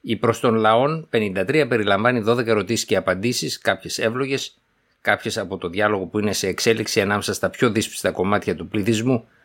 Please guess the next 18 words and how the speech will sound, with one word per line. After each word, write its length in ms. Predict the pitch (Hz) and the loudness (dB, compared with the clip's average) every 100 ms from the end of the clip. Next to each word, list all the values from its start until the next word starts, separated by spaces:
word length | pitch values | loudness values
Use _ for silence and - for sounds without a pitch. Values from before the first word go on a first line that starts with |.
| _ _ | _ _
και 100 | 113 | -2
τους 200 | 101 - | 0 0
ειδικούς. 560 | 98 92 87 - - - _ _ _ _ _ _ _ | 0 0 -4 -6 -10 -14 _ _ _ _ _ _ _
Έτσι, 240 | 110 - | -2 0
για 120 | 95 | -4
παράδειγμα, 460 | - 113 131 117 101 | 2 4 4 2 0
η 100 | 95 | -2
ερώτηση 420 | 92 104 - 101 | -2 -2 -4 -4
νούμερο 360 | 98 98 92 90 | -2 -2 -2 0
πέντε, 460 | 107 85 71 - | 0 0 -4 -16
«Υφίσταται 680 | - - - 120 107 90 104 | -12 -12 -4 -2 0 0 2
έλεγχος 380 | 104 107 98 104 | 2 2 0 -4
της 120 | - | -4
προσωπικότητας 760 | - 101 107 107 - 110 107 | -4 -2 -2 0 2 2 2
μέσα 220 | 98 101 110 | 0 0 0
από 100 | - | 2
το 60 | |
εμβόλιο;» 520 | 113 120 117 85 73 | 0 4 2 0 -6